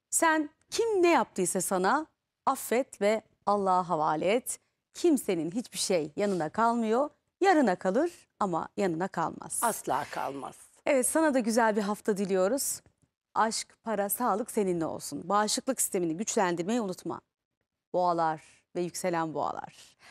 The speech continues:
Speaker 1: Tablomuz gelsin bakalım. Aman aşka bak, beş yıldız.
Speaker 2: <laughs>
Speaker 1: Para
Speaker 2: Güzel
Speaker 1: ve
Speaker 2: ama.
Speaker 1: sağlıkta dikkat dikkat.
Speaker 2: Vallahi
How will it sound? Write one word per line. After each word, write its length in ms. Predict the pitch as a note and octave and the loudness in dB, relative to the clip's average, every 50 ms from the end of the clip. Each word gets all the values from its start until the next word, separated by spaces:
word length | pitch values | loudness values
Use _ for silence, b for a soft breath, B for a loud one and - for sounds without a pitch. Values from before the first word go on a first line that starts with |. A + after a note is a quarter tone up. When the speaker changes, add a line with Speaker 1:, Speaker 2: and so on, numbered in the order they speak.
| B B B - | B B B 0
Speaker 1:
Tablomuz 520 | - C#4 C4 F#3 F#3 F#3+ F#3 F#3+ F#3+ F3 | 2 2 2 2 0 -4 -4 -4 -4 0
gelsin 440 | G3+ F#3 E3+ E3 D#3+ - - F#3 E3 | 2 2 2 2 0 -2 -2 -2 -4
bakalım. 480 | D#3 D#3 - - E3+ E3+ E3+ D#3+ D3 - _ _ _ _ _ _ _ _ _ _ - | -4 -4 -2 -2 0 0 0 -2 -2 -8 _ _ _ _ _ _ _ _ _ _ -10
Aman 680 | - F3 F3+ F3+ F3 F3+ F#3+ G3+ F#3 F3+ F#3 G#3 G3+ E3+ | -6 -4 -2 0 0 2 2 2 2 2 2 2 0 0
aşka 440 | - E3+ F3 - - - G#3 G3 | -2 -4 -4 -6 -4 -2 -2 0
bak, 260 | E3+ D#3+ - _ - - | 0 0 -2 _ -10 -4
beş 220 | - G3+ G3 - - | -2 -2 0 0 0
yıldız. 380 | A#3+ F3+ D#3+ D#3 F#3 D3+ E3+ | -2 0 0 -2 -2 0 0
Speaker 2:
<laughs> 880 | - G3 - - - B3 F4+ A4 - - - - - - - - _ _ | -2 -2 -2 -4 -8 -8 -8 -8 -8 -12 -16 -16 -16 -16 -16 -18 _ _
Speaker 1:
Para 260 | - A3 A3+ A#3+ C#4 | 0 2 4 4 6
Speaker 2:
Güzel 180 | C#4+ C#4 C4+ F#3 F3 | 6 4 4 6 4
Speaker 1:
ve 40 | B3+ | 6
Speaker 2:
ama. 120 | A#3+ A3+ G#3+ | 6 6 4
Speaker 1:
sağlıkta 320 | A3 A3 - - D#4 B3+ | 4 2 2 2 4 4
dikkat 420 | B3 - - - B3+ B3+ - - | 4 0 2 2 2 2 2 -2
dikkat. 340 | - G#3+ - - - F3+ F#3+ | -10 -10 -6 0 2 4 6
Speaker 2:
Vallahi 460 | F#3+ F#3 F#3 F3+ F3+ F3+ D#3+ D#3 D#3 | 6 6 6 6 6 6 6 6 4